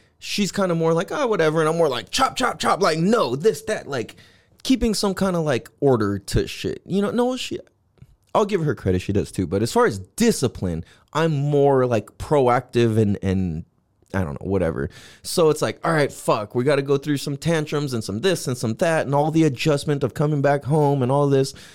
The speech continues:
And it's like, when a little kid's gone for, like, damn near a month, that's a, that's a long time, and it's gonna affect how they,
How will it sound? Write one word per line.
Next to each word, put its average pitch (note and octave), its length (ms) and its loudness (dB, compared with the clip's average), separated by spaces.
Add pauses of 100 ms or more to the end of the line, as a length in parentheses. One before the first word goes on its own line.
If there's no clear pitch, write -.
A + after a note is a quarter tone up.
(500)
And C#3 460 0 (200)
it's - 80 -20
like, E3 140 -2
when G#3 120 2
a A3 40 2
little C#4 220 0
kid's F#3 260 -2
gone D#3 360 2
for, A#2+ 160 0
like, G2 340 0
damn B2+ 220 0
near B2 140 0
a G#2+ 60 2
month, A2 540 0 (640)
that's C#3+ 280 -2
a, C3 400 2
that's - 120 -4
a A#3+ 60 0
long B3 280 2
time, G#3 320 2
and A#2+ 100 -2
it's C#3 100 -4
gonna F#3 220 0
affect F#3 440 -2
how D3+ 180 2
they, C#3 640 -2